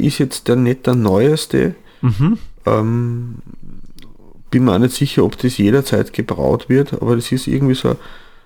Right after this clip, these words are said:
Speaker 1: Rauchbier mit Whisky-Aroma. Und ich werd mich da dran setzen und werd da mal Flaschen zukommen lassen.
Speaker 2: Wenn's
Speaker 1: Wenn
Speaker 2: das
Speaker 1: ich da
Speaker 2: noch
Speaker 1: eins
Speaker 2: gibt.
Speaker 1: von den Pinsker Phoenix erreich,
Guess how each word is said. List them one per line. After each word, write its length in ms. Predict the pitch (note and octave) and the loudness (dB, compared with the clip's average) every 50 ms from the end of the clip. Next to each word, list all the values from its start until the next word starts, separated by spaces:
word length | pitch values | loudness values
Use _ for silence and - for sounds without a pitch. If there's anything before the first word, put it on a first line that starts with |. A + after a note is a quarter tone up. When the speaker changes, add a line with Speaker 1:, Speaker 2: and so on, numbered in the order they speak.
| - - - | -20 -6 -2
Speaker 1:
Rauchbier 800 | - A2+ G#2+ G#2 F#2+ F#2+ G#2+ C3 C#3+ - - - - D3 C#3 C3+ | -2 0 0 0 2 2 2 2 0 -2 -4 0 0 2 2 2
mit 200 | C#3 C3 B2 A#2+ | 2 0 2 0
Whisky-Aroma. 840 | B2+ D#3 - - - - B2 A2 G#2+ G#2+ F#2+ F2+ G2 A2 C3+ F3 F3 - - _ _ _ - - _ _ - - - - - - - - | 0 0 0 -2 -2 0 0 0 0 0 0 2 2 4 2 2 0 -4 -10 _ _ _ -20 -20 _ _ -20 -20 -20 -20 -20 -20 -18 -14
Und 160 | - G#2+ A2 - - - | -12 -12 -12 -14 -10 -4
ich 140 | - A2+ A#2 | -2 0 2
werd 180 | G#2+ G2 - C#3 | 2 2 2 0
mich 80 | C#3 | 0
da 120 | C3 - B2 | 0 0 0
dran 280 | A#2 - G2 G2+ A#2 B2+ | 0 0 0 0 0 2
setzen 380 | - C3 B2 - - - B2 | 0 0 0 -2 -4 -2 0
und 100 | B2 B2 | 0 2
werd 240 | A2 A2+ G#2 G#2 - | 2 0 0 0 0
da 60 | A#2+ | 0
mal 200 | A#2+ A#2 A2+ A2 | 2 2 2 2
Flaschen 440 | A2 - - F#2 F2+ - - A#2 A2+ | 0 0 0 0 0 0 -2 -4 -6
zukommen 500 | - - C#3 C3+ C3 - B2 A#2+ A2+ G#2+ | -4 -2 -4 -2 0 -2 0 2 2 2
lassen. 400 | G#2 G2 G#2+ - - - G2+ A2 - - - - - - - _ _ _ _ _ _ _ _ _ _ - - | 2 2 0 -2 -2 -4 -6 -6 -8 -12 -20 -20 -20 -20 -20 _ _ _ _ _ _ _ _ _ _ -12 -10
Speaker 2:
Wenn's 240 | - A#2+ - G2+ G2+ | -6 -4 -2 0 2
Speaker 1:
Wenn 120 | G2+ G#2+ A2 | 2 4 4
Speaker 2:
das 80 | B2 B2 | 4 4
Speaker 1:
ich 60 | - | 4
da 80 | A#2 | 2
Speaker 2:
noch 80 | A2 A2 | 2 4
Speaker 1:
eins 140 | A#2 B2 A2+ | 4 2 2
Speaker 2:
gibt. 40 | - - | 2 2
Speaker 1:
von 100 | - C3 | 2 2
den 240 | B2+ C3 B2+ B2+ B2 | 2 2 2 0 -2
Pinsker 640 | - - - - C#3+ D3+ D3 - - - A#2+ A#2 | -4 -4 0 2 2 2 2 0 -2 -2 -2 -2
Phoenix 520 | A#2 - A#2+ A2+ B2+ C#3+ D3 C3 C3 - - | 0 2 2 4 4 4 2 2 0 0 0
erreich, 600 | G#2 G#2+ G2+ F#2 F#2 G#2+ C3 - - - - | 0 2 2 2 2 0 0 0 -4 -12 -18